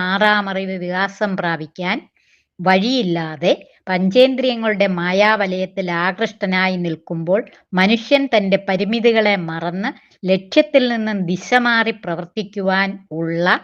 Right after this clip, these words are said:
പ്രവണത കാണിക്കുന്നു. ഈ അവസ്ഥയിൽ നിന്ന് മനുഷ്യനെ തിരിച്ചു കൊണ്ടുവരാൻ മനസ്സ്, ജീവൻ, സത്യം എന്ന മൂന്ന് ഇന്ദ്രിയാതീതവും രൂപരഹിതവുമായ യാഥാർത്ഥ്യത്തിന്റെ പ്രതിരൂപമായ മനുഷ്യൻ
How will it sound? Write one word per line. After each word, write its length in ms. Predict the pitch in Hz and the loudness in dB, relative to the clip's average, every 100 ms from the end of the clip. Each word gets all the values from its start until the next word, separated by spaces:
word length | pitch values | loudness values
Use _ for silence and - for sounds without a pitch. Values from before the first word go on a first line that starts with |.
| _ _ _ _ - | _ _ _ _ -2
പ്രവണത 460 | 196 202 214 214 208 | 2 4 2 2 0
കാണിക്കുന്നു. 640 | 165 165 156 _ 156 151 _ _ _ _ - | -2 -8 -10 _ -20 -20 _ _ _ _ -12
ഈ 140 | 226 320 | -4 0
അവസ്ഥയിൽ 640 | 277 202 202 - 240 240 214 | 2 2 0 2 4 4 2
നിന്ന് 320 | 160 156 180 - _ _ 185 | -8 -12 -14 -16 _ _ -10
മനുഷ്യനെ 600 | 180 214 220 247 240 254 - | -8 -8 -4 -2 -2 -4 -8
തിരിച്ചു 440 | - 196 208 202 - | -8 -6 -6 -6 -4
കൊണ്ടുവരാൻ 640 | 190 175 170 165 160 190 277 - _ - | -4 -4 -2 -4 -4 -8 -10 -20 _ -4
മനസ്സ്, 500 | 180 190 202 - 247 247 175 | -2 0 -2 0 2 2 0
ജീവൻ, 400 | 190 196 208 220 | -2 2 2 2
സത്യം 540 | 214 185 180 - 226 202 | -2 -2 -2 0 2 2
എന്ന 180 | 190 185 175 | 0 0 0
മൂന്ന് 480 | 180 190 214 226 277 - 180 | 2 4 4 2 0 -2 -6
ഇന്ദ്രിയാതീതവും 1200 | 185 202 220 233 226 208 202 185 175 165 160 202 311 _ _ _ - | -2 2 4 6 6 4 2 -2 -8 -8 -8 -8 -10 _ _ _ -6
രൂപരഹിതവുമായ 1300 | 190 233 226 269 247 240 208 214 202 196 190 180 180 208 - _ _ - | -2 0 2 2 2 -2 -2 0 -2 -2 -2 -2 0 0 -2 _ _ -12
യാഥാർത്ഥ്യത്തിന്റെ 1080 | 214 190 196 196 240 247 277 277 247 226 202 | -2 0 0 2 0 0 -4 -4 -4 -4 -8
പ്രതിരൂപമായ 1000 | - 190 175 214 214 202 190 190 185 175 | -8 -8 -6 -6 -6 -4 -4 -4 -4 -6
മനുഷ്യൻ 640 | 156 160 170 - - 240 | -8 -8 -8 -8 -2 -2